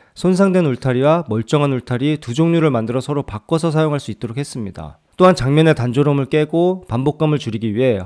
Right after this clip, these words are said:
헝겊과 덩쿨을 추가했습니다. 저는 전체 레벨을 플레이어를 목적지까지 안내하는 통로 지점, 예를 들어 작은 병사 몇 명이 있는 식으로요.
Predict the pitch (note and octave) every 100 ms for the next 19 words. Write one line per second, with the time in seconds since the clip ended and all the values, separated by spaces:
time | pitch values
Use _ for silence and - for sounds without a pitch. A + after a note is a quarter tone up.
0 | - E3 F3+ F3+ - C#3+ D3+ B2 A#2 -
1 | C3 - D#3 D3 - F#2+ - D2 D2+ _
2 | _ _ _ - D#3 D3 C#3 E3+ F#3+ F3
3 | E3+ F#3 F3 A2 E2+ - G#3 G#3+ G#3+ G3
4 | C3+ A#2+ F#3+ - - F#3 D3+ A#2 D3 D#3
5 | D#3 F3 G#3 G#3+ E3+ C#3+ C#3+ E3+ F#3 C#3
6 | A2 C#3 C#3 C#3+ - B2 C#3 A2 B2+ C3+
7 | A2+ G#2+ B2 A2 G#2+ A2 B2 B2 F#2 G#2
8 | D3